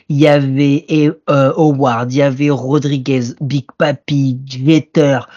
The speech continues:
euh, Puyol, euh, pff, je sais plus, il y avait, c'était un truc de malade. Et même dans les tribunes, t'avais, euh,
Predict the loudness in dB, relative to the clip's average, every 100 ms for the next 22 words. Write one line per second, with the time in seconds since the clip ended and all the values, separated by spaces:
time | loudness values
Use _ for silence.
0 | -20 -4 -4 -4 -6 4 6 8 6 6
1 | 4 0 -8 -20 -8 -2 0 0 -2 -8
2 | -16 -16 -14 -4 -4 -4 -6 -2 -2 -2
3 | -6 -4 -2 -4 -6 -12 -8 -4 -2 -2
4 | -2 -2 -4 -4 -6 -8 -12 -18 -20 _
5 | 0 2 4 4 2 0 -2 -2 0 0
6 | 0 0 0 0 -2